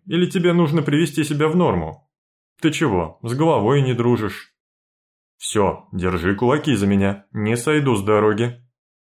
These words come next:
Ты только помолись за меня». «Давай уже, Виталик, не томи, пиши уже нормальную историю». Ну-с, как-то раз пошли на рыбалку. Сидим, ловим, и вдруг вылетает водяной.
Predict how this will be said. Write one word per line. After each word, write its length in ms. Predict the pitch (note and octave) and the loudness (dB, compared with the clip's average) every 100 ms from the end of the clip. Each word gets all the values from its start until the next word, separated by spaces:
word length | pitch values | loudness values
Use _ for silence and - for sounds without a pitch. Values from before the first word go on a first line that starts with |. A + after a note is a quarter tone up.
| - | -4
Ты 100 | D#3 | 0
только 280 | F3+ D#3+ - | 2 0 -2
помолись 420 | E3 F#3 F3+ F#2 | 0 2 2 2
за 100 | F2+ | 0
меня». 420 | F#2 E2+ D2 - _ _ _ _ _ _ _ | 0 0 -4 -12 _ _ _ _ _ _ _
«Давай 320 | A2 A#2+ A#2 | -2 0 2
уже, 180 | F#2 F#2 | 0 0
Виталик, 520 | B2 C#3 F#2+ F2+ - | -2 -2 -2 -4 -8
не 220 | C3+ C#3 D3+ | -4 -2 0
томи, 340 | F3+ C3 F2 | 2 2 0
пиши 380 | - F#3+ F#3+ G#3+ | -2 -4 0 0
уже 180 | G2 F#2+ | 0 0
нормальную 600 | G#2+ B2 A2 F#2 F#2 A#2+ | 0 2 2 2 0 -2
историю». 540 | - A2 F2+ D#2+ D#2 _ _ _ _ _ _ _ _ _ - | -2 -2 -2 -4 -10 _ _ _ _ _ _ _ _ _ -4
Ну-с, 480 | C#3+ G3+ G3+ - - | 2 2 2 -2 -6
как-то 480 | - A3+ A3 - G#2 | -4 -2 -2 0 2
раз 440 | A2+ E3+ - - | 2 0 -6 -6
пошли 320 | - G2+ B2 D3+ | -4 -2 -2 0
на 100 | E3 | 2
рыбалку. 640 | D#3 A#2 F2+ - - _ _ _ _ _ | 2 2 0 -4 -12 _ _ _ _ _
Сидим, 580 | - F3+ E3 A3+ G3+ | -4 -2 0 2 2
ловим, 560 | C3+ D3 G3 D#3+ C3+ C3 | 4 2 2 2 0 0
и 120 | C#3+ | 0
вдруг 380 | - D3 G3 G3+ | 0 2 0 0
вылетает 640 | C3 A2 G2 A2+ C#3 B2 | 0 0 2 2 2 2
водяной. 720 | G#2+ G#2 G#2 B2 G#2 D#2+ D2+ | -2 -2 0 2 2 0 -4